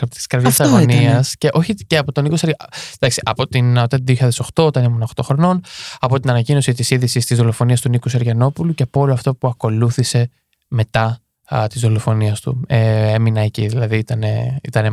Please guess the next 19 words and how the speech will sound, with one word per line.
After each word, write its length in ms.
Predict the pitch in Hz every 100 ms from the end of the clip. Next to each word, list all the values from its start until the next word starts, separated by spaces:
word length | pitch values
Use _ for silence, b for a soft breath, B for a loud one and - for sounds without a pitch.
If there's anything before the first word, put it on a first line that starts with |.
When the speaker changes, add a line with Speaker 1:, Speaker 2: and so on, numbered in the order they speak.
| 110
Speaker 1:
mark 140 | 107
για 100 | -
μένα. 320 | 107 107 110 - _ _
Speaker 2:
Γιατί 360 | 190 196 247
τόσο 300 | - 247 -
πολύ; 480 | 190 170 160 151 170 _
Θέλω 180 | - 185
να 60 |
μου 60 | 196
εξηγήσεις 460 | 180 180 175 185 -
τους 140 | 165
Speaker 1:
Ένας 260 | 175 180 175
Speaker 2:
λόγους. 140 | 185
Speaker 1:
άνθρωπος, 720 | 147 165 156 170 202 - - -
ο, 180 | 98 117
α, 140 | 151 139 127 _ _ -
ο 60 |
οποίος, 480 | 147 175 180 175 -
α, 560 | 143 135 127 117 113